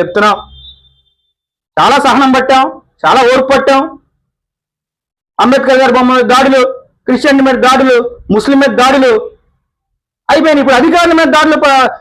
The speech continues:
భారతదేశం అత్యున్నతమైన పదవుల మీద దాడులు అంటే ఇంకా చూస్తూ ఊరుకోవడానికి ఏమన్నా చేతులు కట్టుకుని సమాజం లేదని చెప్పి తెలియజేస్తూ సీజే గవాయి గారిపై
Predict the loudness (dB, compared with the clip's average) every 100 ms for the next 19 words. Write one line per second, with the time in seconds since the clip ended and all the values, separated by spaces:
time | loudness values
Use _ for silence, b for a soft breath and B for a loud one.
0 | _ 0 0 0 0 0 0 0 0 0
1 | 0 0 0 0 0 0 0 2 0 0
2 | 0 0 -2 -10 _ -2 -2 -2 -2 0
3 | 0 0 0 -2 -2 -2 0 0 -2 -4
4 | _ _ _ _ -6 -2 0 0 -2 -4
5 | -2 -2 0 0 0 -2 -2 -4 -2 -2
6 | 0 0 -2 -2 -6 _ _ _ _ -4
7 | 0 0 0 0 0 0 0 -2 -6 -6
8 | -4